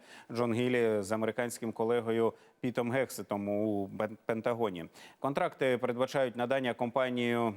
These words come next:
Anduril, е, двох типів ударних Б П Л А Altius, е, шістсот М і Altius, е, сімсот М.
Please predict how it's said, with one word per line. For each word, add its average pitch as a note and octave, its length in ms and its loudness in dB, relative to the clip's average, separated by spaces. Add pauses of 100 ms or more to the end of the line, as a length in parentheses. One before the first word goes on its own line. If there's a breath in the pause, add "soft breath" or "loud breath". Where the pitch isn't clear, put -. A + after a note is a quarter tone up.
(100)
Anduril, A#2 760 0
е, G#2+ 200 2
двох A2 420 -4
типів G#2+ 360 0
ударних G2+ 440 0
Б A2 100 0
П G#2+ 140 0
Л A2 220 4
А C#3+ 160 2 (360 loud breath)
Altius, B2+ 720 0
е, A2+ 180 4
шістсот A2+ 540 -2
М D3 260 0
і A2+ 200 2
Altius, A#2 720 0
е, A2 60 2
сімсот A2+ 640 -4
М. F#2 240 -8